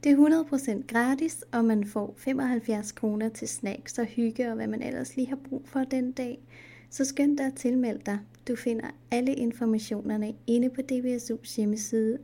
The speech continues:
under arrangementer, og du så vælger invitationen Region Øst skrivearrangement. Og det skal lige siges, at temaet for dette arrangement er erindring.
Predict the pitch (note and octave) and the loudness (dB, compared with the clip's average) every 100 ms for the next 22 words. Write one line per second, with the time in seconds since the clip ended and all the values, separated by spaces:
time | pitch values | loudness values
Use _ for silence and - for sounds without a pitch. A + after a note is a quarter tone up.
0 | - A#3+ A#3+ A#3+ - G#3+ G3+ G3+ F#3+ G3 | -4 -2 0 -2 -2 -2 -2 -4 -6 -2
1 | C4+ C4+ - - - - C#4 C#4 C4+ C4+ | -2 -2 -8 -20 -20 -2 0 2 2 2
2 | B3+ A3+ A3+ B3+ A#3 A#3 A3+ B3 A#3 A3+ | 4 4 2 2 2 2 0 -4 -2 -4
3 | A3 - A3 A3 - - - - G#3 G#3 | -4 0 2 2 -2 -16 -8 -2 0 0
4 | F#3+ G3 - C#4+ C#4 - - - - - | -2 -2 0 0 -2 -12 -20 -14 -8 0
5 | G3 G3 G3 F#3+ - F#3+ F3+ G3+ - - | 2 2 0 -4 -6 -8 -8 -10 -14 -20
6 | - - - - - - - - - A#3 | -20 -20 -20 -20 -20 -20 -20 -20 -6 4
7 | C4 B3+ C4+ C4 C4+ C4+ A#3+ B3 - A#3 | 4 4 4 4 2 0 -4 -4 -6 -6
8 | A3+ - A#3+ B3+ C4+ G3+ G3+ G3+ G3 F3+ | -6 -2 2 4 4 0 -2 -2 -2 -4
9 | F3+ F3+ - F#3+ F3+ F#3+ A3 A#3 C4+ - | -6 -6 -4 -4 -4 -6 -4 -2 -2 -8
10 | - A#3+ A3+ G3+ G3 G#3 G3+ G3+ | -2 0 2 0 -2 0 0 -2